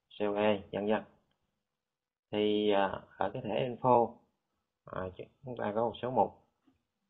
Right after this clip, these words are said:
ví dụ như là rotate workbook. Thì ở đây là nó cho phép chúng ta thiết lập những cái bảo mật cho cái file mình.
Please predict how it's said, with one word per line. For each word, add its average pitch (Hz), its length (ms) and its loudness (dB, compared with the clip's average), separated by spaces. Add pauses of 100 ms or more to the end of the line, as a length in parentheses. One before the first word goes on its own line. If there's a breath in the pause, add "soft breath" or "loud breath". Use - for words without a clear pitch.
(140)
ví 113 140 -4
dụ 92 120 -2
như 104 200 -2
là 92 140 -4
rotate 90 400 -2
workbook. 127 300 -4 (440)
Thì 92 160 -4
ở - 20 -2
đây 104 240 -2
là 92 140 -6
nó 101 500 -8 (160)
cho 98 160 -4
phép 110 200 0
chúng - 180 -20
ta 98 180 -2 (680)
thiết 127 200 -4
lập 90 260 2
những 95 180 -6
cái 113 100 -2
bảo 98 200 -2
mật 104 220 0 (300)
cho 92 220 -6
cái 101 80 -6
file 101 240 0
mình. 90 160 -2